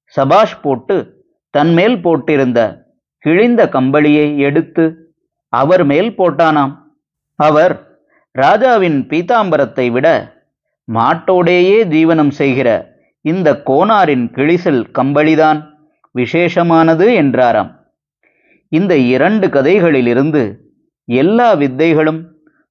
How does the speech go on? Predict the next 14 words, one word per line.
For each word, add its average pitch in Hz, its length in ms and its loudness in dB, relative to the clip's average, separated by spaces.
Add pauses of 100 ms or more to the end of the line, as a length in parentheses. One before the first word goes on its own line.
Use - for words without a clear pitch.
(180)
தொழில்களும் 165 720 0 (540)
அவற்றை 156 540 0
செய்கிற 151 440 0 (840)
தொழிலாளிகளும் 156 840 2 (680)
கலைஞர்களும் 135 840 0 (200)
பெற்றிருந்த 120 920 -4 (300)
உயர்ந்த 147 580 0
மதிப்பு 151 400 0
தெரிகிறது. 127 540 0 (840)
ஹரஹர 147 460 0
சங்கர, 160 520 -2 (760)
ஜெய 139 280 0
ஜெய 175 240 0
சங்கர. 127 520 -2